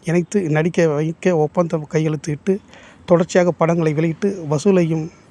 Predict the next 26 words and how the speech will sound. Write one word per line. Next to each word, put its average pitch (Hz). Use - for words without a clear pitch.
வாரி 170
குளித்தது. 147
இதன் 196
மூலம் 202
லாரல் 190
ஹார்டி 170
உலகளவில் 165
புகழ் 170
பெற்றார்கள். 156
மௌன 185
பட 165
உலகில் 156
சிறந்த 180
நகைச்சுவை 165
நடிகர்கள் 147
என்று 156
பல 151
பரிசுகளையும் 160
பாராட்டுகளையும் 147
பெற்றார்கள். 147
ஆயிரத்தி 190
தொள்ளாயிரத்தி 170
முப்பத்தி 170
மூணாம் 175
ஆண்டு 156
வரை 175